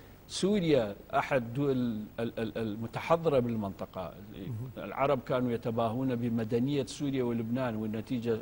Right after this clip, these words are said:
Speaker 1: شفنا بأنه الآن نصف مليون إنسان راح نتيجة ض-، ال-، العقلية ال-، ال-، ال-، ال-، القومية ضيقة وعقلية سلفية ضيقة. من اللي كان يتصور العراق ي-،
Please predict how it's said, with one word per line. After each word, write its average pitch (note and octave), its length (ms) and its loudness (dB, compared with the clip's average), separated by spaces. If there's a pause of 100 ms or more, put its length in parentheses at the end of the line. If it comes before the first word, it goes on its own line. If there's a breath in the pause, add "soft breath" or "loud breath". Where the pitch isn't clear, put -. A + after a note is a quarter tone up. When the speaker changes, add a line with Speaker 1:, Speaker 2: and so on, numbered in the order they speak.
Speaker 1:
شفنا B2 380 -4
بأنه A2+ 360 -2
الآن A2 280 -2 (300 loud breath)
نصف D3 360 2
مليون A#2 260 2
إنسان A2+ 420 -2
راح A#2 300 2
نتيجة A2+ 420 -2
ض-، G2+ 160 -6 (400 loud breath)
ال-، A2 200 -4
العقلية A#2+ 680 0
ال-، G#2+ 240 -4
ال-، G#2+ 160 -4
ال-، G2+ 180 -4
ال-، G2 240 -4
القومية A#2+ 720 2
ضيقة B2 540 4
وعقلية A2 680 0 (100)
سلفية A2+ 580 -2
ضيقة. G2+ 540 -4 (340 loud breath)
من G#3+ 80 0
اللي A#3 120 4
كان F3 240 4
يتصور D3+ 380 4
العراق C3+ 340 2 (480 loud breath)
ي-، - 160 -6